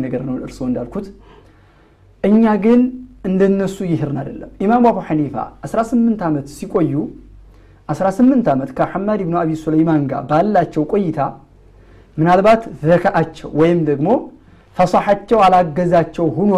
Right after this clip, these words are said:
ነው እንዳይባል ኢማም አቡ ሐኒፋ ካነ አፍሳሐ ናስ፣ በጣም ዘኪይ ነበሩ፣ ዘካ አላቸው። ጭንቅላታቸው፣ አእምሯቸው በጣም የተሟላ ነበር። አቅለኛ ለመሆናቸው፣ አቅለኛ ሲገልጹ አንድ ጊዜ የ-፣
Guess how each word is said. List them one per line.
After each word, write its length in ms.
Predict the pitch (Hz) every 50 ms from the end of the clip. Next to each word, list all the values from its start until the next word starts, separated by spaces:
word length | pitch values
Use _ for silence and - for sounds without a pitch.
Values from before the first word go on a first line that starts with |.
| 175
ነው 140 | 156 135 131 127 -
እንዳይባል 640 | 160 165 165 185 226 277 220 156 139 165 170 254 311 - - - - - - _ _ _ _ - - - - -
ኢማም 240 | 170 185 214 208 175
አቡ 120 | 151 143 147
ሐኒፋ 300 | 139 - 151 175 196 - 220 196
ካነ 220 | - - 202 160 143
አፍሳሐ 280 | - - - - - - -
ናስ፣ 220 | 254 - - - - - - - - - - - - - - - - _ _ _ _ _ _ _ - - _ _ -
በጣም 340 | 170 196 - 247 254 269 262 247 254 - - - - - -
ዘኪይ 400 | 123 147 165 165 - 233 220 202 202
ነበሩ፣ 300 | 170 151 147 143 143 151 196 214 156
ዘካ 260 | - 160 160 156 - 214 -
አላቸው። 440 | 175 131 120 117 113 - - - - - - - - - - - _ - - _ _ _
ጭንቅላታቸው፣ 760 | - 170 175 190 202 190 190 180 180 180 175 175 - 208 196 -
አእምሯቸው 640 | - 190 185 185 175 175 180 165 165 - - 214 185
በጣም 320 | 156 160 - - 208 196
የተሟላ 400 | 180 165 156 - 143 - - - - -
ነበር። 200 | - - - - - - - 175
አቅለኛ 540 | 190 226 226 226 - 190 175 170 160 156 151 139
ለመሆናቸው፣ 520 | 147 165 185 156 151 156 147 135 - - 156
አቅለኛ 360 | 143 147 170 170 185 175 165 160 156 151 - 156 147 - 151 147 151 156
ሲገልጹ 300 | - - 151 160 160 160
አንድ 140 | 160 156 156
ጊዜ 200 | 175 180 170 160 165 - - - - - - - - - _ _ _ _ _ _ _ _ _ -
የ-፣ 1120 | 165 160 160 156 151 147 147 143 143 143 143 147 147 143 139 135 131 127 131 127 - -